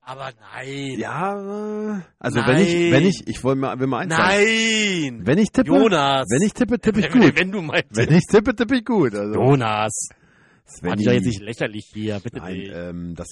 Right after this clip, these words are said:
Speaker 2: wird ein, brr, eins zu vier, ja.
Speaker 1: <laughs> Ja. Stuttgart-Wolfsburg sag ich leider zwei zu eins. Ich will's ja auch nicht, aber was soll ich machen?
Speaker 2: Eins eins.
Speaker 1: Okay.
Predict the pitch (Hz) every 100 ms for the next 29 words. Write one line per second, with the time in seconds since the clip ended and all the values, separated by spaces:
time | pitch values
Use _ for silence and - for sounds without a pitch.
0 | - - 92 87 87 82 80 71 82 78
1 | 73 67 67 64 60 - 87 107 113 -
2 | - 107 104 98 - _ - - 98 90
3 | 69 62 67 76 - - 170 587 587 285
4 | - _ 117 - _ - 117 _ _ -
5 | 151 - 147 135 143 151 127 131 123 127
6 | 135 - 127 - 101 113 110 - - 131
7 | 135 127 117 131 113 110 117 104 98 104
8 | 135 135 123 98 - - 110 _ 104